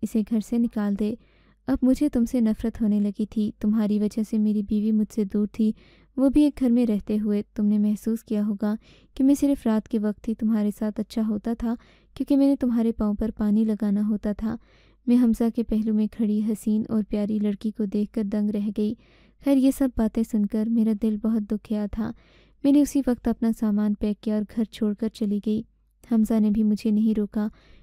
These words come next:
मैंने अपने घर जाकर सारी बात बता दी। मेरे वालिदैन तो ये बातें सुनकर ही घबरा गए थे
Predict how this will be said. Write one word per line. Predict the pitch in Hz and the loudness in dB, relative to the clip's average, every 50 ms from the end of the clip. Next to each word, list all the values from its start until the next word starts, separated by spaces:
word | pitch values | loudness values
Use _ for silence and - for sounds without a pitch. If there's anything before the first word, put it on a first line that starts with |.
| _ _ - | _ _ 2
मैंने | 247 262 254 269 | 4 4 6 4
अपने | 262 - 254 262 | 4 2 0 0
घर | 254 - - 233 | 0 0 -2 -2
जाकर | 208 - 214 208 - - 214 | -2 -2 -2 -2 -4 -4 -8
सारी | - - 226 214 208 208 202 | -6 -4 -2 -2 0 -2 -2
बात | - 208 208 - - 214 | -2 -4 -4 -4 -6 -6
बता | 202 - 208 208 | -4 -4 -4 -4
दी। | - - 214 233 - - - _ _ _ _ _ - | -4 -4 -6 -6 -8 -12 -20 _ _ _ _ _ 2
मेरे | 226 233 226 226 | 2 4 4 4
वालिदैन | 220 220 214 208 208 202 - 214 214 208 | 4 2 0 0 0 0 0 0 0 0
तो | - 220 | 0 0
ये | 214 214 202 | 0 0 0
बातें | 202 208 202 - 220 214 | 0 -2 -2 -2 -4 -6
सुनकर | - - 214 208 208 220 214 | -4 -2 -2 -2 -2 -2 -4
ही | 208 214 220 208 - | -2 -2 -2 -2 -2
घबरा | 233 208 202 214 208 208 214 | -4 -4 -2 -2 -2 -2 -2
गए | 214 220 214 208 - | -2 -2 -2 -2 -2
थे | - 220 | -2 -2